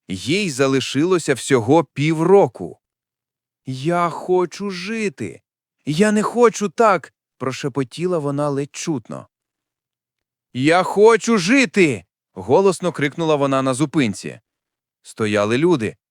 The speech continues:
Усі з подивом подивилися на заплакану жінку.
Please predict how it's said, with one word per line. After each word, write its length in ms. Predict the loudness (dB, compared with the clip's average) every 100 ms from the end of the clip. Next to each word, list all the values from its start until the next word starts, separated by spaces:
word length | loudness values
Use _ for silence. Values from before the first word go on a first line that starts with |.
| _ _
Усі 320 | -6 -6 -4
з 80 | -8
подивом 440 | -2 0 2 0 0
подивилися 600 | -2 0 0 -2 -4 -4
на 140 | -4
заплакану 600 | -4 -2 -2 -2 -2 -2
жінку. 520 | -2 -2 -2 -4 -16